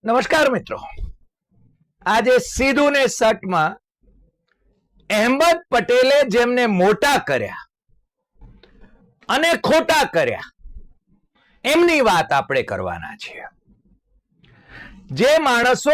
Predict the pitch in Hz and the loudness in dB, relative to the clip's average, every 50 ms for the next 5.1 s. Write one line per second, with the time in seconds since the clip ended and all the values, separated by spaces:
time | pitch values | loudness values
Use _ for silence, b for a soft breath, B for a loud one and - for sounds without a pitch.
0 | 311 311 320 247 247 240 - 240 247 262 269 262 254 185 - - 220 202 196 202 | 2 2 2 2 2 2 2 2 2 2 2 0 0 -2 -2 0 2 2 2 2
1 | 202 - 285 311 311 302 285 254 220 196 175 151 190 196 196 208 226 247 254 247 | 0 0 -2 -2 0 2 2 2 2 2 2 2 0 0 2 2 2 2 2 2
2 | 226 196 175 165 147 131 160 196 214 190 151 117 92 87 - _ _ _ _ _ | 0 0 0 0 0 2 2 2 4 4 2 0 -2 -6 -14 _ _ _ _ _
3 | _ _ _ _ _ _ _ _ _ _ _ _ _ _ - 151 233 262 - 254 | _ _ _ _ _ _ _ _ _ _ _ _ _ _ -4 0 0 2 2 2
4 | 262 220 277 277 294 302 302 294 247 - - 247 247 247 - - - 302 339 339 | 2 2 2 2 2 2 0 -2 -2 -2 0 0 0 0 0 0 0 0 2 2
5 | 339 | 2